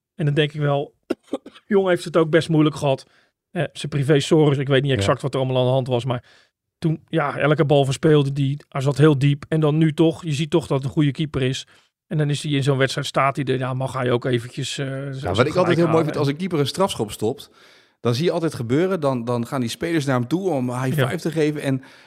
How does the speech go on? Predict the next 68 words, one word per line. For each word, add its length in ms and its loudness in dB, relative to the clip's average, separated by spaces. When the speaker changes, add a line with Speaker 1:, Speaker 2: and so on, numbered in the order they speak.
Speaker 2:
daarna 360 2
zegt 200 -4
een 100 -2
keeper 260 0
altijd, 480 -2
"Nee, 320 -8
dek 220 -4
de 80 -4
eerste 280 0
paal 240 -2
Speaker 1:
Ja. 120 6
Speaker 2:
en 60 8
ga 100 6
bij 100 2
de 60 2
tweede." 320 6
Speaker 1:
<laughs> 60 -6
Ja. 60 0
Speaker 2:
Alsof 360 0
dat, 320 0
ja, 340 2
maar 160 2
je 100 2
mag 180 2
dat 160 0
moment 360 2
van, 340 0
van, 220 0
je 80 -2
zag 140 2
bij 100 2
Nederland 280 2
zelf 240 2
al, 100 2
zag 120 -4
je 80 0
op 40 2
een 40 -4
gegeven 200 0
moment 100 -4
op 40 2
de 60 2
lijn 240 0
ook 100 -4
een 120 0
redding 220 0
van 120 0
Verbrugge. 360 0
En 60 -4
toen 80 -6
zag 180 -2
je 160 -4
De 100 -2
Ligt 220 -2
echt 160 -10
zo 80 -2
heel 160 0
erg 120 -2
erachter 280 -8
staan. 300 -4
Heel 200 -4
goed 180 -10
gedaan, 240 2
weet 120 2
je, 80 2
dat 180 -2
juichen 320 2
bijna 460 -2